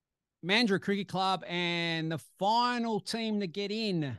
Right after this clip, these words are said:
as you heard in the previous segment, with all the ramifications of every ball. So we had games within games, which was very, very exciting. The score, look at the score alone, you might not have thought much of it, but the game itself was quite exciting. We saw some really good stuff.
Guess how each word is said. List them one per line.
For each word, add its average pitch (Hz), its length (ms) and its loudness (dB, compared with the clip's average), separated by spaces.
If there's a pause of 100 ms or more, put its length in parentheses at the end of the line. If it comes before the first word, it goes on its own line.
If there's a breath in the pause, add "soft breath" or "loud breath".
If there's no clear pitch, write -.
(120)
as 160 220 -6
you 156 160 -2
heard 160 380 -2
in 147 140 -2
the 139 80 -4
previous 147 440 -6
segment, 170 560 -4 (460 soft breath)
with 160 160 -10
all 247 500 2
the 202 100 0
ramifications 190 920 0
of 160 180 -2
every 220 360 -2
ball. 180 500 4 (420 soft breath)
So 175 200 0
we 190 100 2
had 196 180 -2
games 214 360 2
within 208 240 2
games, 196 360 0
which 180 160 -4
was 175 80 0
very, 208 240 2
very 175 240 0
exciting. 190 600 0
The 175 80 -6
score, 269 500 2 (1120)
look 175 120 -6
at 185 60 -2
the 185 60 -4
score 196 500 2
alone, 214 380 4
you 226 60 2
might 185 200 2
not 170 80 4
have 165 120 2
thought 170 260 -6
much 170 240 -4
of 180 100 0
it, 214 120 -4
but 160 120 -4
the 160 80 -8
game 208 300 0
itself 185 340 0
was 156 100 -8
quite 170 220 -2
exciting. 175 500 0
We 151 60 0
saw - 160 -8
some 156 220 -2
really 196 280 0
good 139 160 -8
stuff. 151 340 -6